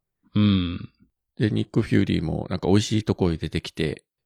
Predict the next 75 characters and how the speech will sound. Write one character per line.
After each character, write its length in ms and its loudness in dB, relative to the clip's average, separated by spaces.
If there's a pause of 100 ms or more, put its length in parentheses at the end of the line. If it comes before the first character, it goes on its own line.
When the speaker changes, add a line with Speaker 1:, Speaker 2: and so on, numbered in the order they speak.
(240)
Speaker 2:
で、 120 2
ト 120 0
ニ 140 4
ー・ 20 -2
ス 100 -6
タ 80 2
ー 60 2
ク 1080 -4
に 60 -2
ね、 120 4
あ 80 0
の、 120 2
薬 360 0
を 100 2
打 40 0
っ 20 -2
て、 320 -2
ま 100 0
あ、 20 4
一 220 2
時 60 2
的 180 4
に 100 4
症 220 6
状 120 4
が 80 0
軽 220 0
く 100 -4
な 100 2
る 100 -2
け 120 -2
ど、 200 -2
根 120 0
本 160 -2
的 200 -4
に 60 0
は 60 -4
解 180 -4
決 200 -10
で 100 -2
き 80 -6
な 100 -4
い 40 -8
み 60 -12
た 120 -10
い 60 -12
な 180 -14 (600)
Speaker 1:
う 60 4
ん。 140 4
Speaker 2:
こ 160 -4
と 160 4
を、 60 0
ま 140 4
あ、 60 2
な 100 4
ん 20 -4
か 220 0
言 140 6
う 20 8
だ 100 4
け 100 0
言 100 6
っ 20 -14
て 120 0
去 140 4
っ 80 0
て 100 4
い 60 6
く 120 0
み 120 -4
た 120 -2
い 60 -2
な 120 -4
ね。 100 4
Speaker 1:
<laughs> 540 4